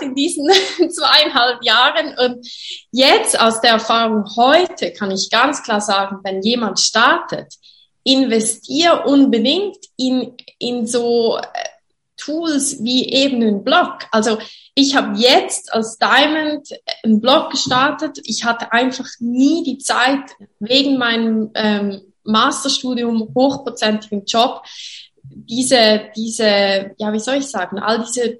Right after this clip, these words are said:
Teile noch aufzubauen. Ich habe das bei dir immer so bewundert mit dem YouTube-Kanal, mit dem Podcast. Das, das finde ich, das finde ich einfach so unglaublich spannend. Das ist, das ist,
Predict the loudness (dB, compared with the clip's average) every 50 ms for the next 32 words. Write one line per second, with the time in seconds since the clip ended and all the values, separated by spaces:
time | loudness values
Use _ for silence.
0 | _ -12 -8 -2 0 2 2 2 2 2 0 0 -2 -4 -4 -4 0 2 4 4
1 | 2 0 -4 -10 -8 -4 -2 0 2 2 2 0 -2 -4 -10 -18 -20 -20 _ -12
2 | -10 -10 -10 -8 -8 -6 -4 0 2 2 2 2 0 0 2 4 4 4 4 2
3 | 2 2 2 2 2 2 2 0 0 4 4 4 4 4 4 2 2 2 0 -4
4 | -6 -6 -4 -4 -6 -4 -4 -4 -6 -6 -8 -10 -12 -10 -10 -10 -10 -10 _ -6
5 | -4 -4 -2 -2 0 0 -2 -2 -2 -2 -2 -2 -2 -2 -4 -4 -6 -6 -2 0
6 | 0 0 -2 -4 -8 -6 -6 -6 -6 -6 -8 -8 -8 -8 -8 -10 -10 -12 _ -20
7 | -18 _ -4 -2 -2 -2 -2 -4 -4 -4 -4 -4 -2 -4 -4 -6 -8 -12 -14 -20
8 | -20 -20 -20 -20 _ _ _ _ _ -2 -2 -2 -2 -2 -2 0 0 -2 -4 -4
9 | -4 -4 -4 -6 -8 -8 -6 -4 0 0 0 0 0 0 0 0 0 0 0 -2
10 | -2 -2 -2 -2 0 0 0 0 2 2 2 2 0 -2 -6 -8 -12 -8 -4 -4
11 | -2 -2 -2 -4 -6 -8 -8 -12 _ -20 -20 -20 _ -16 -16 -14 -14 -16 _ _
12 | -6 -4 -4 -2 -2 -4 -6 -8 -8 -10 -10 -12